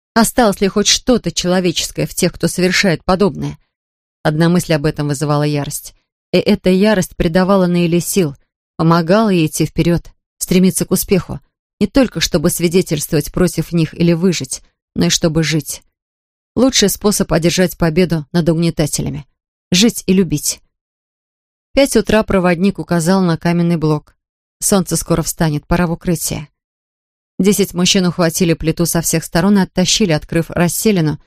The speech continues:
через которую можно было пробраться на бывшую подземную парковку многоэтажного жилого дома, разрушенного до основания.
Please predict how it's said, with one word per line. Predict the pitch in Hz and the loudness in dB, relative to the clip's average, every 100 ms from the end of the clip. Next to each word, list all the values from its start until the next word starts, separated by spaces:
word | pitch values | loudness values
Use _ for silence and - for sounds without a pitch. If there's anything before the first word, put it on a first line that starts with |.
| _ _ | _ _
через | - 202 - | 0 0 2
которую | 196 - 208 | -2 0 2
можно | 185 180 160 | 2 0 0
было | 170 170 | 2 2
пробраться | 160 170 156 196 - 185 | 2 0 0 -2 0 -2
на | 165 165 | 0 0
бывшую | 165 196 - 175 | -2 -2 -2 0
подземную | 165 151 180 170 156 | 0 0 0 0 0
парковку | 165 156 214 - 185 165 _ _ | -2 0 -2 0 -2 -2 _ _
многоэтажного | 175 156 143 180 180 175 170 | -2 0 2 2 0 0 0
жилого | 175 175 175 | 2 2 2
дома, | 175 196 165 | 2 2 0
разрушенного | 160 170 170 - 160 | 0 0 -2 -2 -2
до | 160 | 0
основания. | 160 - 160 156 151 151 | -2 0 -2 0 -2 -6